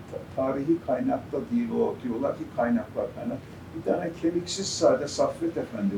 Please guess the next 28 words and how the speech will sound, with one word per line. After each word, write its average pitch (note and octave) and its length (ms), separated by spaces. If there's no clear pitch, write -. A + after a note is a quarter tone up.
var, - 120
onun G3+ 220
ufak G#3 240
bir - 140
tezkiresi E3+ 560
var. - 200
Orada G3 360
diyor B3+ 280
ki, D#4 240
"Bir A#3 180
tanıdığımdan G3 720
duyduğuma G3+ 560
göre D#3+ 500
Nedim G#3+ 300
Efendi - 560
meyhane - 440
köşelerinde C3+ 680
dolaşırmış." C#3 540
O G#3 100
kadar. F#2 240
Ondan B3+ 320
sonra D#3+ 220
hiçbir - 240
şey G#2+ 200
yok. B2 220
Bütün C4+ 300
kaynaklarda G3+ 840
adamın D3+ 520